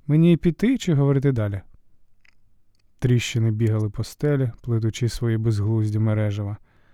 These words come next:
«Хвала великому Гераклу!»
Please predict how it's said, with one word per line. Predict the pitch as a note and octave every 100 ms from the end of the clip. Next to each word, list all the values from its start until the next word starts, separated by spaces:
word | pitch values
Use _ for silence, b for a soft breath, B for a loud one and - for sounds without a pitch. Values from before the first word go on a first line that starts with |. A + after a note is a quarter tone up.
| _ _
«Хвала | - F#3+ D#4 F#4 F#4
великому | F#4 F#4+ F#4+ F#4 F4+
Гераклу!» | D#4 F#4+ G4+ G4 G4 E4 F4 D#4+ D4 B3+ F3